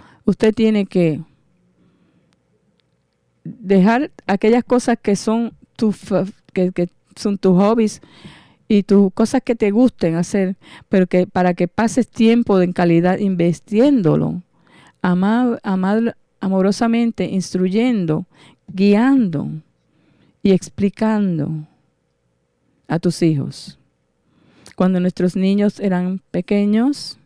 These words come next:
de escuela elemental, escuela superior,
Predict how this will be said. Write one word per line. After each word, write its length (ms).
de 500
escuela 380
elemental, 640
escuela 320
superior, 760